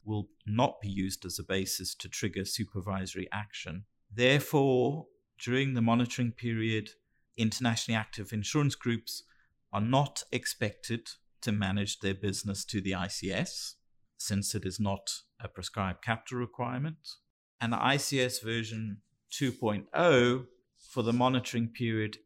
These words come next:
is not for decision-making by supervisors,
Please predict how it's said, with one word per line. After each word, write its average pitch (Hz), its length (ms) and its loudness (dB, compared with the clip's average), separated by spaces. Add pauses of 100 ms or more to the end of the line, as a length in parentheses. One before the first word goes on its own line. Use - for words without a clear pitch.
(100)
is 113 240 0
not 143 600 2
for 127 220 -2
decision-making 104 920 0
by 98 180 -2
supervisors, 104 1080 -4